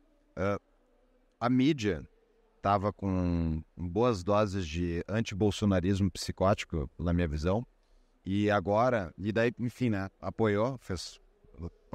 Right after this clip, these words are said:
lá, passou muito pano pra qualquer crítica e coisa do tipo sobre o outro lado, pra tirar o demônio da terra que tava na presidência,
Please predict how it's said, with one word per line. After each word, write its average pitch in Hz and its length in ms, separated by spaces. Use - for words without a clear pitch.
lá, 95 260
passou 139 240
muito 180 240
pano 143 400
pra 107 220
qualquer 135 380
crítica 120 680
e 92 240
coisa 107 280
do 104 80
tipo 98 260
sobre 120 300
o 107 100
outro 104 300
lado, 101 260
pra 101 300
tirar 117 360
o 127 80
demônio 117 500
da 98 140
terra 107 380
que - 100
tava 95 240
na 98 80
presidência, 95 720